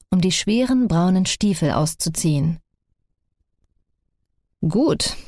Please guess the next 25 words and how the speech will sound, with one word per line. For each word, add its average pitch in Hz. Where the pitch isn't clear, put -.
allerdings 170
verdammt 160
lang, 151
weil -
so 165
ein 160
Idiot 175
immer 196
wieder 170
die 160
gleichen 165
Fragen 156
gestellt 139
hat. -
„Und? 220
Was 180
ist 185
dabei 170
rausgekommen? 285
Gute 180
Nachrichten, 208
schlechte -
Nachrichten, 330
keine 190
Nachrichten?“, 381